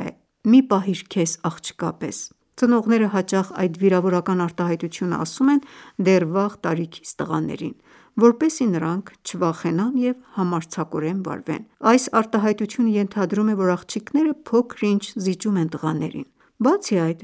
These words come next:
դա տղաներին ազդանշան է տալիս, որ տղաները չպետք է լաց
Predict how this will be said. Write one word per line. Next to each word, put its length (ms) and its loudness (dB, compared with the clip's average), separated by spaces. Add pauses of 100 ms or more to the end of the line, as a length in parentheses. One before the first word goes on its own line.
(100)
դա 140 4 (100)
տղաներին 540 4 (180)
ազդանշան 580 -2
է 140 -4
տալիս, 380 0 (380)
որ 200 2
տղաները 560 2
չպետք 480 -4
է 120 2 (200)
լաց 180 -2